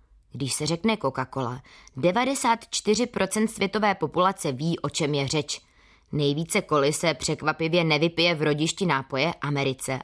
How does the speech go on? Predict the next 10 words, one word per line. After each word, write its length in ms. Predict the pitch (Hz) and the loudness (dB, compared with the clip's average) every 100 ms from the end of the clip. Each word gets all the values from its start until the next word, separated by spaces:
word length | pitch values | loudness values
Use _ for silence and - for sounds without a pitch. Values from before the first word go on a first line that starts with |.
| - | -2
ale 200 | 143 135 | -2 -2
v 80 | |
Mexiku. 540 | 135 135 - 156 - 113 _ _ _ - _ | -2 -4 -4 -6 -6 -10 _ _ _ -20 _
Přesný 440 | - 214 254 285 233 | -6 -2 0 2 2
recept 340 | 185 240 - | 2 -2 0
na 160 | 180 147 | 0 0
Coca-Colu 540 | 139 135 135 143 135 | -2 -4 -2 0 4
je 160 | 143 143 | 4 2
přísně 460 | - 160 - 170 | -2 -4 -2 -2
tajný. 380 | 160 170 170 131 | 0 0 0 -2